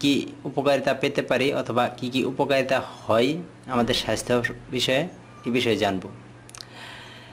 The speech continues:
তেঁতুলের বীজ আসলে আমাদের দেহের জন্য অত্যন্ত উপকারী একটি সবজির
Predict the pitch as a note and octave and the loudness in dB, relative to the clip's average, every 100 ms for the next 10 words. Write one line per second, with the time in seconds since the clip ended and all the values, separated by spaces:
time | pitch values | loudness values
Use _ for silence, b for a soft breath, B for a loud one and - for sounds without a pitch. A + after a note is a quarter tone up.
0 | B - - F3+ G3 G#3+ G3+ G3+ G3+ - | B -4 2 4 6 6 6 4 0 2
1 | F#3 E3+ F3 F#3+ - - E3+ D#3+ E3+ D#3+ | 0 4 4 4 2 0 2 6 6 4
2 | - - C#3 C#3+ C#3 D3 D3 - - - | -2 -12 0 2 6 6 4 2 -2 0
3 | F3 D#3+ D#3+ D#3+ E3 D#3 D#3 D#3 D3+ D3 | 0 2 2 2 0 2 4 4 2 0
4 | C3 B2 - - - - - - - - | 2 2 0 -10 -20 -20 -20 -18 -4 -2
5 | C3+ A#2 B2 | 0 2 2